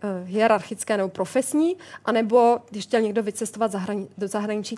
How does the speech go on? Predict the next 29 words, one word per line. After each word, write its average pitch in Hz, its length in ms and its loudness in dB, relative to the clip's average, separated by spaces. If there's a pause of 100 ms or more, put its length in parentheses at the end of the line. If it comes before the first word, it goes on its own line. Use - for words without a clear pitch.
(160)
tak 233 140 -8
vlastně 240 280 2
vždycky 240 460 -2
každý 240 400 -2
tento 233 300 0
pohyb 214 340 -4 (500)
vyvolal, 214 560 2
nebo 185 160 -6
změna 208 220 -4
zaměstnání 208 520 -2
vyvolal 226 520 4
prostě 220 520 -4
novou 226 380 4
vlnu 214 340 0
posudků. 233 600 -6 (360)
A 330 180 10
vlastně 311 420 2
každá 269 400 4
nová 311 340 6
vlna 294 240 2
posudků 285 560 -2
znovu 311 280 6
otevřela 269 640 4
otázku 247 480 2
spolehlivosti 233 760 -2
nebo 233 200 -2
nespolehlivosti 214 840 -4
toho 220 180 -4
člověka. 202 500 -6